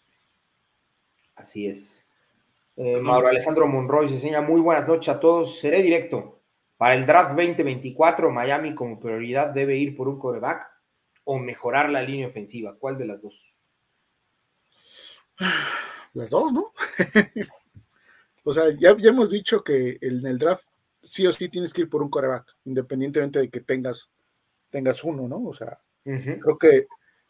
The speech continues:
Speaker 3: de uno debe ser quarterback y de dos, este, línea ofensiva. O que, ¿sabes qué me gustaría más? Que la línea ofensiva fuera en el, en la agencia libre.
Speaker 1: Sí, voy a tener experiencia, ¿no?
Speaker 3: Exacto.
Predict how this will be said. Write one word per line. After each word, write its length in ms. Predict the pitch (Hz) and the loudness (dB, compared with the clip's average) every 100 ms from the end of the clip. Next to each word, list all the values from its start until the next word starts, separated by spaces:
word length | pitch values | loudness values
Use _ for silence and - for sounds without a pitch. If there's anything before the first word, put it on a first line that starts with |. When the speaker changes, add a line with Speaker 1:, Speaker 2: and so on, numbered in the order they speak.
| _ | _
Speaker 3:
de 120 | 143 | 2
uno 320 | 143 190 214 202 | 2 4 4 4
debe 160 | 175 | 4
ser 220 | 165 165 | 2 -4
quarterback 480 | 160 165 160 185 220 | 0 2 2 2 -2
y 100 | 170 | -2
de 140 | 131 127 | -2 -2
dos, 480 | 147 208 370 - - | -2 -2 -4 -12 -20
este, 680 | - - _ 143 139 135 131 | -20 -20 _ -12 -10 -12 -8
línea 260 | 131 139 139 | -6 -4 -4
ofensiva. 520 | - 117 147 156 131 _ _ _ _ _ _ _ _ _ - | -6 -12 -10 -10 -12 _ _ _ _ _ _ _ _ _ -2
O 140 | 151 | -2
que, 140 | - 196 | -2 -2
¿sabes 200 | 240 - | -2 2
qué 100 | 240 | 0
me 80 | |
gustaría 240 | 208 156 165 | 0 -2 -2
más? 160 | 240 | -4
Que 100 | - | -2
la 80 | 160 | 0
línea 180 | 165 190 | 0 -2
ofensiva 320 | 165 139 170 | -6 -4 -4
fuera 240 | 151 170 160 | 2 0 0
en 120 | 131 | -6
el, 240 | 127 - - _ _ _ _ _ - | -12 -16 -20 _ _ _ _ _ -6
en 100 | 135 | -6
la 80 | |
agencia 280 | 131 151 139 | -2 -4 -4
libre. 280 | 135 127 - _ _ _ _ _ _ _ _ _ _ _ _ _ _ _ _ _ _ _ _ | -4 -6 -10 _ _ _ _ _ _ _ _ _ _ _ _ _ _ _ _ _ _ _ _
Speaker 1:
Sí, 80 | 156 | -2
voy 120 | 131 | -2
a 100 | 127 | -2
tener 200 | 127 120 | -4 -4
experiencia, 720 | - - 117 135 131 107 110 | -8 -8 -4 -4 -6 -12 -16
¿no? 160 | 123 _ _ | -18 _ _
Speaker 3:
Exacto. 460 | 135 131 123 - | -16 -10 -12 -12